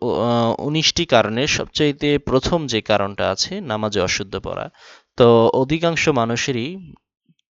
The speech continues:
সূরাগুলো শুদ্ধ হয় না, যার কারণে তাদের নামাজও হয় না। তো আপনার সূরা শুদ্ধ আছে কিনা একটু যাচাই করে নেন। যদি শুদ্ধ না থাকে তাহলে শুদ্ধ করে নেন, মুখস্থ না থাকলে মুখস্থও করে নেন। আসুন আমরা পড়ি।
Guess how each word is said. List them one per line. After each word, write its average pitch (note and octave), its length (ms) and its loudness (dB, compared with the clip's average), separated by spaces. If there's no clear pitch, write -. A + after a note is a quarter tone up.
সূরাগুলো B2+ 680 2
শুদ্ধ C3 380 -6
হয় B2 200 -4
না, A2+ 160 -6
যার G#2+ 220 -2
কারণে A#2+ 240 -8
তাদের A#2 260 -6
নামাজও G#2 420 -4
হয় G2 180 -6
না। - 180 -14
তো A2+ 80 2
আপনার C#3 400 0
সূরা B2+ 360 0
শুদ্ধ B2+ 340 -6
আছে A#2 360 -2
কিনা B2+ 320 -6
একটু B2 180 -10
যাচাই G#2+ 380 -4
করে B2+ 200 -8
নেন। B2+ 240 -8
যদি A#2+ 140 -4
শুদ্ধ C3 320 -4
না B2 220 0
থাকে C3+ 260 -6
তাহলে A#2+ 340 0
শুদ্ধ B2 320 0
করে C3 220 0
নেন, C#3+ 220 -6
মুখস্থ A#2 400 -10
না B2 140 -4
থাকলে C#3+ 260 -4
মুখস্থও A#2+ 480 0
করে G#2 220 -10
নেন। G2+ 180 -14
আসুন C3+ 280 -6
আমরা A2+ 180 -10
পড়ি। G#2 260 -16